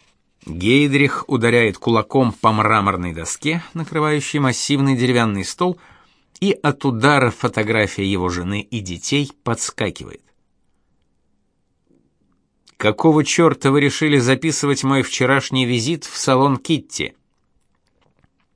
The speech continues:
Даже если Нао Йокс догадывался, зачем его сегодня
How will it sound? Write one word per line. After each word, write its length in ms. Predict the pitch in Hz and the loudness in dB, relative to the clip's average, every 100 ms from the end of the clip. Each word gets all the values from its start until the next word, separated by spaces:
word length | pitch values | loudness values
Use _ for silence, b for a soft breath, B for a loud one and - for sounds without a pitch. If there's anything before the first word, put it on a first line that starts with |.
| _ _ _ | _ _ _
Даже 300 | 104 107 98 | -4 -2 -2
если 320 | 107 107 107 | -4 -4 -4
Нао 320 | 107 110 110 | -4 -2 -2
Йокс 340 | 110 117 - - | 0 0 -2 -6
догадывался, 880 | 101 113 117 135 120 95 90 - 95 | -6 -4 0 0 0 -2 -6 -6 -6
зачем 320 | 95 - 101 | -6 -6 -4
его 160 | 95 90 | -4 -4
сегодня 380 | - 101 95 | -4 -4 -6